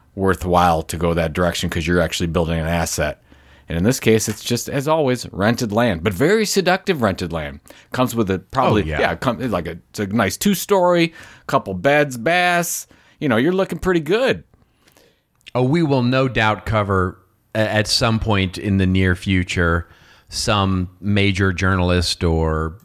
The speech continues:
Speaker 2: influencer who has launched their platform on
Speaker 1: Oh,
Speaker 2: this
Speaker 1: like the,
Speaker 2: and
Speaker 1: the first
Speaker 2: is
Speaker 1: day.
Speaker 2: so happy and so wonderful and monetizing and creating great audiences. It, it'll be, it'll be a,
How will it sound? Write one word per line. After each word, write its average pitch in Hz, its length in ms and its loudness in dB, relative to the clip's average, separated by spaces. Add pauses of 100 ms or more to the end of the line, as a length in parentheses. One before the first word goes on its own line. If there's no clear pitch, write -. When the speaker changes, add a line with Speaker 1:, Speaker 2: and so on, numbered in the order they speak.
Speaker 2:
influencer 90 800 0
who 85 200 2
has 78 400 0 (360)
launched 98 360 0
their 87 100 0
platform 82 580 0
on 76 180 0
Speaker 1:
Oh, 226 60 0
Speaker 2:
this 170 100 0
Speaker 1:
like 139 120 2
the, - 80 -2
Speaker 2:
and 76 180 0
Speaker 1:
the 117 80 2
first 123 280 0
Speaker 2:
is 80 40 -2
Speaker 1:
day. 135 280 0 (840)
Speaker 2:
so 139 340 0
happy 90 560 2
and 80 260 0
so 101 220 2
wonderful 82 640 0
and 78 280 -4
monetizing 85 1040 0
and 78 260 -2 (360)
creating 87 460 2
great 92 280 2
audiences. 80 560 0
It, 107 200 0
it'll 107 160 2
be, 95 300 0
it'll 101 220 2
be 90 160 2
a, 85 140 2